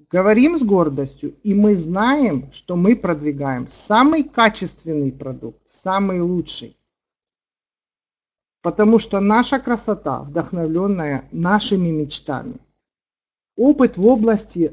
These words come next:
ухода за кожей более сорока пяти лет. Причины наши — гордиться. Тысяча качественных продуктов, созданных в Швеции. Четыреста новинок каждый год шведы для нас разрабатывают.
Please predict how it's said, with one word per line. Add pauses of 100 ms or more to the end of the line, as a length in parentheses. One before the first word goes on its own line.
(140)
ухода
за
кожей
более
сорока
пяти
лет. (880)
Причины
наши —
гордиться. (440)
Тысяча
качественных
продуктов,
созданных
в
Швеции. (680)
Четыреста
новинок
каждый
год (640)
шведы
для
нас
разрабатывают.